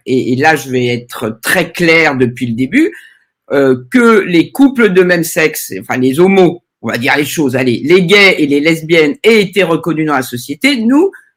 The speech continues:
enfin moi avec, euh, Xavier Bongibaud, Laurence Cheng, et cetera, qui étaient à la tête du grand mouvement, euh, d'opposition,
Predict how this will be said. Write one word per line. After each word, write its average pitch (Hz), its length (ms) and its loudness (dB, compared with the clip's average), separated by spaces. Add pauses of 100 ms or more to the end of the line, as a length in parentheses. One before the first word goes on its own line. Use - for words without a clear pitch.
(280)
enfin 127 380 0
moi 175 400 4
avec, 139 360 0
euh, 131 120 4
Xavier 151 340 -2
Bongibaud, 156 840 2
Laurence 143 460 0
Cheng, 160 240 -4
et 139 120 -6
cetera, 156 420 -2
qui 151 60 -6
étaient 123 160 -6
à 135 40 -4
la 139 120 -2
tête 156 280 -4
du 135 120 -4
grand 139 240 -2
mouvement, 143 580 -2 (500)
euh, 123 380 -2
d'opposition, 127 880 -4